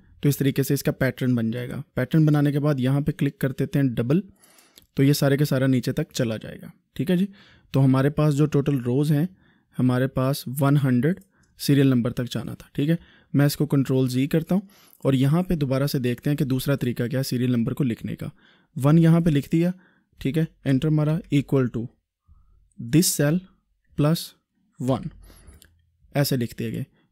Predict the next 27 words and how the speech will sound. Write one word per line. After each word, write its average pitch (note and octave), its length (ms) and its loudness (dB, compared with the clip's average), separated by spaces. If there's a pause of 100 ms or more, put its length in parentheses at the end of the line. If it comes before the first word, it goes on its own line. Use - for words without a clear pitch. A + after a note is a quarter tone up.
तो D#3 60 6
इस D#3 100 2
तरीके D3+ 280 2
से D3 80 2
ये D#3 80 4
पूरा D3+ 220 2
फार्मूला C3+ 400 2
नीचे C3+ 240 0
कर B2 160 -2
दिया, B2 200 -2
तो C#3+ 380 -2 (340)
जैसे C3+ 320 -2
जैसे C#3+ 220 2
आगे, B2+ 160 0
आगे C3 260 -2
जाता B2+ 240 -2
जाएगा C3+ 240 0
सारा C#3 240 -2
प्लस C3+ 300 -4
वन B2 160 -2
होता A#2 220 -6
जाएगा। - 340 -10
दूसरा C3 260 -2
तरीका C3+ 240 -2
ये C3+ 120 0
हो E3+ 120 2
गया। E3+ 160 -2